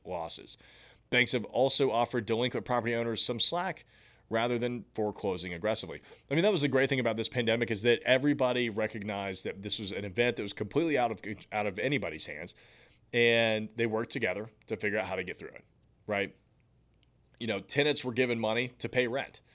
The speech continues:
right? Which that rent went towards paying the, <laughs> the mortgage to the bank, which means that the banks didn't have to foreclose, which meant the banks could keep lending money, right? I mean, it just, it kept, that actually, ju-, just giving the tenants money to pay the rent is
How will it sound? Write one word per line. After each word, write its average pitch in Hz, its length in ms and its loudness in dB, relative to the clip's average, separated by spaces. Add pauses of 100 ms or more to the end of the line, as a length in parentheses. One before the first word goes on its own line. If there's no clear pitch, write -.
(340)
right? 107 260 2
Which - 200 -2
that 101 200 0
rent 117 240 2
went 120 200 -2
towards 110 260 -2
paying 113 540 -2 (200)
the, 104 560 -2
<laughs> - 80 -10
the 127 60 -4
mortgage 113 440 -2
to 127 60 -4
the 117 100 -2
bank, 101 360 -8 (480)
which 104 220 -2
means 113 240 0
that 104 60 -6
the 104 80 -4
banks 123 260 2
didn't 127 140 -2
have 113 100 0
to - 80 -12
foreclose, 160 600 0
which 110 160 -10
meant 123 220 -4
the 113 60 -4
banks 98 320 -2
could 104 120 -10
keep 110 220 -8
lending 95 320 -6
money, 101 380 -8 (420)
right? 127 240 4
I - 20 2
mean, 131 140 2
it 123 60 2
just, 120 240 -4
it 117 160 -4
kept, 135 440 0
that 139 200 4
actually, 139 460 0
ju-, 101 280 -10
just 127 480 -4
giving 143 380 0
the 120 60 -4
tenants 113 460 -4
money 110 260 -2
to 101 80 -4
pay - 180 0
the 101 100 -4
rent 98 300 -4 (500)
is 110 220 -2